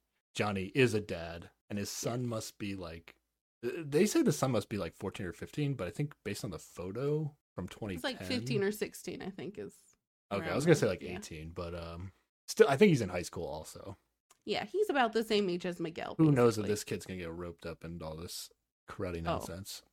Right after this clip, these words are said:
Speaker 1: Uh,
Speaker 2: Of course he is.
Speaker 1: <laughs> since he's also in high school.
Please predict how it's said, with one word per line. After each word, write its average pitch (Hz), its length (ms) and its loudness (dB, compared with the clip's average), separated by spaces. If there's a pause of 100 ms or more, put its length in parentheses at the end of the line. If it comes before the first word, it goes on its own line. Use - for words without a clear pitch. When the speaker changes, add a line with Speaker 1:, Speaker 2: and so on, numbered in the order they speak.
(520)
Speaker 1:
Uh, 101 180 2
Speaker 2:
Of - 80 0
course 185 280 6
he - 180 6
is. - 280 -10 (160)
Speaker 1:
<laughs> - 200 4
since - 220 8
he's 101 140 4
also - 360 0
in 85 80 -8
high 82 140 -10
school. - 500 -4